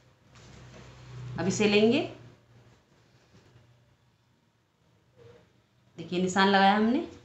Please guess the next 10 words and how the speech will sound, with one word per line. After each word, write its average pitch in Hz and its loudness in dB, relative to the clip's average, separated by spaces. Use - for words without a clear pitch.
इस - -16
तरह 208 -6
से 247 -6
यहाँ 196 0
रखेंगे 226 0
और - -14
इस 180 -14
तरह 220 -8
गोलाई 190 8
में 294 0